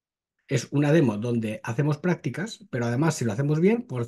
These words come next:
podemos obtener un premio. Me parece una chorrada, pero decir, no, eh, todo el mundo tiene que utilizar las demo, pero al final la gente se olvida de las demo.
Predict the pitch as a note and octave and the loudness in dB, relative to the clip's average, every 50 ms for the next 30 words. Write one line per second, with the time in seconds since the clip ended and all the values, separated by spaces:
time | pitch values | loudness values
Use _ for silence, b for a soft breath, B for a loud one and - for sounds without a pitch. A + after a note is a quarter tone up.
0 | - A#2 - C3+ C3 C3+ D3+ D#3+ D3 D3 C#3+ - C3+ C3+ D#3+ E3+ D#3 B2+ - G2+ | -8 -8 -6 -2 0 0 2 2 2 0 0 0 0 0 2 2 0 0 -2 -6
1 | F#2 F2 E2+ - _ _ _ _ _ - _ _ _ _ _ B B B B B | -8 -8 -10 -16 _ _ _ _ _ -20 _ _ _ _ _ B B B B B
2 | B A#2 G#2+ A2+ D#3+ F3 - G#3 G3 F#3+ - E3 D3+ F3+ F#3+ F#3 F#3+ B3 - - | B -8 -4 -2 -2 0 2 2 0 2 2 0 2 2 2 2 2 0 -4 -6
3 | C#3 C3 B2+ A#2+ A#2 C3 C3 G3+ B3 A3+ F#3 D#3+ - - _ _ - B B B | -6 -6 -6 -4 -4 -2 0 0 0 0 -2 -2 -4 -8 _ _ -20 B B B
4 | B B - F#3+ G3 A3+ A3+ A3+ A3 F#3+ G3+ G#3 G3+ F#3+ F3+ F#3 D#3 F3 D#3+ D3 | B B 0 2 4 6 6 6 4 4 4 4 4 4 4 2 2 2 0 0
5 | - F3+ F3 F3 E3 D3 A2+ G#2 G#2+ A#2+ A2+ F#2+ F#2 F#2 - A#2 A#2+ A#2+ A#2+ C#3 | 0 -2 -2 -2 -2 -2 -4 -4 -4 -4 -4 -4 -6 -8 -8 -8 -8 -4 -2 0
6 | D#3 F3+ F#3 D#3+ - - F#3 F3+ - F#3+ F3+ - D3+ A2+ A#2+ D3+ E3 D#3+ C#3 A#2+ | 2 2 2 2 2 2 0 0 0 -2 -2 -2 -2 -2 0 0 0 -2 -2 -6
7 | G#2 F#2 F#2+ G#2 A#2+ A#2 G2 F2+ - | -8 -10 -8 -6 -4 -4 -4 -6 -10